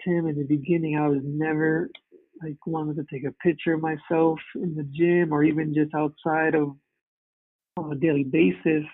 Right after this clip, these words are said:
you know, and then w-, after working with you, I, and seeing changes, I actually got some confidence, and I, I don't mind taking a picture of myself in the mirror." And I was like, that was kinda like, like,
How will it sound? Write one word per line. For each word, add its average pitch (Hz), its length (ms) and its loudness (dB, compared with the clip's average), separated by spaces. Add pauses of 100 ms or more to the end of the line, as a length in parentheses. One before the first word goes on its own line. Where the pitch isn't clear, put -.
you 156 120 0
know, 151 160 2
and 151 120 2
then 156 260 -2
w-, - 160 -6
after 165 320 -2
working 160 380 0
with 151 180 -2
you, 170 300 -4
I, 165 140 -8
and 160 340 -8 (100)
seeing 160 300 -4
changes, 160 640 2 (800)
I 160 60 -2
actually 165 340 -2
got 156 260 -2
some 143 180 -4
confidence, 156 600 2
and 147 120 -2
I, 151 200 -2
I 160 100 -2
don't 147 180 0
mind 160 340 0
taking 151 260 0
a 135 60 -4
picture 156 640 0 (200)
of 165 160 -8
myself 151 440 -6
in 147 80 -6
the 147 80 -6
mirror." 160 360 2
And 143 120 -2
I 156 80 0
was 151 120 0
like, 143 260 0 (800)
that 156 120 0
was 175 180 2
kinda 165 200 0
like, 139 240 0 (880)
like, 160 100 -8